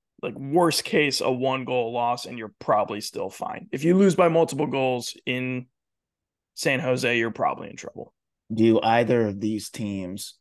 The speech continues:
Speaker 2: <clears throat> have a chance to get past Pachuca in your mind?
Speaker 1: I, I think Philadelphia Union at the height of their powers around that twenty twenty season,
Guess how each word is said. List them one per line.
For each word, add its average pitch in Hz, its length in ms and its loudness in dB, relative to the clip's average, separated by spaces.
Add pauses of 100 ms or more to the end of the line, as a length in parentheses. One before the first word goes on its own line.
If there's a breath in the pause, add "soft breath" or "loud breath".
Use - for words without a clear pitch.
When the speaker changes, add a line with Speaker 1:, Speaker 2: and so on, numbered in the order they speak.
(160)
Speaker 2:
<clears throat> - 200 -6
have 101 300 -2
a 92 40 -8
chance - 460 -8
to 101 120 -2
get - 320 -2
past 90 520 -4
Pachuca - 580 -6 (480)
in 104 160 -6
your 82 200 -6
mind? 50 400 -12 (1600 loud breath)
Speaker 1:
I, 202 560 6
I 147 100 0
think 240 460 0 (1400)
Philadelphia 190 520 4
Union 151 340 0
at - 180 -6
the 120 80 -2
height 156 260 0
of 151 60 2
their 139 120 2
powers 135 460 -2
around 113 340 -6
that 120 140 -2
twenty 127 260 -6
twenty 120 260 -8
season, 123 420 -4